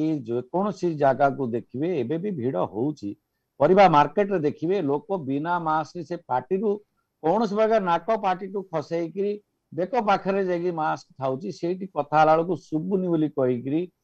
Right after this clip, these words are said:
ଆଜ୍ଞା, ଜାଣିପାରୁନି ବୋଲି ପାଟି, ମୁ-, ମୁହଁଟା ଖସେଇ ଦଉଛନ୍ତି ସେଇଠି। ସେଇଥିରେ ଗୋଟେ ବଡ଼ ଜିନିଷ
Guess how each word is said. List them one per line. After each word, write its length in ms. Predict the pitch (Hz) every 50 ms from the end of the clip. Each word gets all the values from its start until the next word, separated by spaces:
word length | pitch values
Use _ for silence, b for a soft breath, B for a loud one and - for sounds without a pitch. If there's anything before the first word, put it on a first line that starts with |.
| _ _ -
ଆଜ୍ଞା, 240 | - 143 156 175 175
ଜାଣିପାରୁନି 480 | 160 156 160 170 196 202 202 190 185 190
ବୋଲି 140 | 202 233 240
ପାଟି, 220 | 214 190 175 180 185
ମୁ-, 220 | 175 170 175 175
ମୁହଁଟା 300 | 160 156 165 185 190 208 185
ଖସେଇ 340 | _ - 151 127 139 135
ଦଉଛନ୍ତି 400 | 123 117 117 98 110 110 101 -
ସେଇଠି। 320 | - - 113 104 - - 98 - _ _ _ _ _ _ _ _ _ -
ସେଇଥିରେ 420 | - 175 185 202 185 208 202 214
ଗୋଟେ 180 | 202 196 170 170
ବଡ଼ 300 | 143 135 131 131 151 156
ଜିନିଷ 280 | 135 139 135 131 -